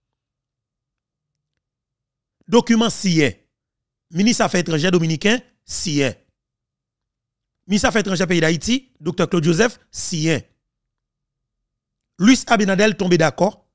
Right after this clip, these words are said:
pas gain, aucun problème, sous, pas gain cap déranger, sous prise, ça, parce que son bagay qui normal. Nous, on traité que nous signé en mille neuf cent vingt-neuf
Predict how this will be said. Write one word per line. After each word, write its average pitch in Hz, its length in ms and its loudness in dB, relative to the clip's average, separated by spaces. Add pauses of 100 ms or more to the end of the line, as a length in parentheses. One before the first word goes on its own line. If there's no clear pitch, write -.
(440)
pas 151 140 -2
gain, 175 220 0 (640)
aucun 196 240 0
problème, 185 500 0 (680)
sous, 233 500 -2 (460)
pas 208 80 -2
gain 247 160 4
cap 175 180 -2
déranger, 190 720 0
sous 196 180 -4
prise, 190 180 -2
ça, - 80 -4
parce 151 120 -4
que 214 80 -2
son 196 100 -2
bagay 185 240 2
qui - 80 -6
normal. 127 460 -2 (340)
Nous, 254 80 2
on 285 120 -2
traité 339 340 0
que 262 80 0
nous 208 140 0
signé 180 540 -2 (680)
en 233 100 0
mille 254 180 2
neuf 196 140 0
cent 160 140 -4
vingt-neuf 139 580 -2